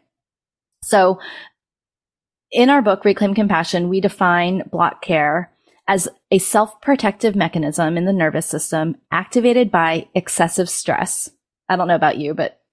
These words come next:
well, I don't know anything about that. <laughs> But anyway, this excessive stress suppresses the higher brain functions that we need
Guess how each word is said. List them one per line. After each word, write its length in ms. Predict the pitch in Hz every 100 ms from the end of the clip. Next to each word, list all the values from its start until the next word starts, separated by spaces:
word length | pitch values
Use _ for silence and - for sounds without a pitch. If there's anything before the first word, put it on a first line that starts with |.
| -
well, 140 | 208 208
I 60 |
don't 140 | 247 202
know 80 |
anything 340 | 165 208 196 190
about 180 | - 185
that. 1800 | - - 254 254 - - 285 508 269 - 277 - 285 262 277 - 277 -
<laughs> 0 | - - _ - - _ _ _ - - - - -
But 120 | - -
anyway, 480 | 269 240 170 170 - - - -
this 400 | 208 285 320 - _ _ _ -
excessive 420 | 208 240 226 226
stress 500 | - - 156 185 - _ _ -
suppresses 880 | - 220 - 240 254 - 277 277 -
the 120 | 208
higher 480 | - 202 202 220 214
brain 340 | 190 185 185
functions 680 | 185 180 - 190 185 196 -
that 140 | -
we 240 | 185 202 202
need 500 | 190 185 180 190